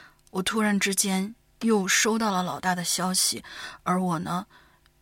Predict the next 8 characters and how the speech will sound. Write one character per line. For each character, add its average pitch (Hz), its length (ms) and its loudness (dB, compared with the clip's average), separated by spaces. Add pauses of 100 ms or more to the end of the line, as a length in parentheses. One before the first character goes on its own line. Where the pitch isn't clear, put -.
(320)
要 220 180 2
去 190 160 0
亲 226 340 4
自 208 200 2
确 - 280 2
认 170 220 -2
一 180 100 -6
下 180 380 -4